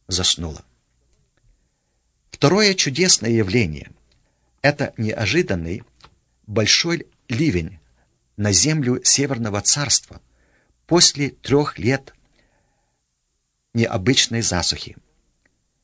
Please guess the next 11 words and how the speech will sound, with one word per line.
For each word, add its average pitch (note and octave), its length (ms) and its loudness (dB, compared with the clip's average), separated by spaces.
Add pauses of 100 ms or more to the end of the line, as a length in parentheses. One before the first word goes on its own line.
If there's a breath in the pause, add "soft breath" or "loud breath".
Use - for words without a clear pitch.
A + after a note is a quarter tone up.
(160)
Был D#3+ 320 4
солнечный D3+ 680 0
день F#2 400 -4 (380)
после A#2+ 360 2
поражения G#2+ 640 0
жрецов G2+ 540 -2
Ваала. F#2+ 500 -2 (960)
Но A#2+ 200 4
Илья A#2 540 0 (160)
верил B2+ 480 0
твёрдо, - 520 -2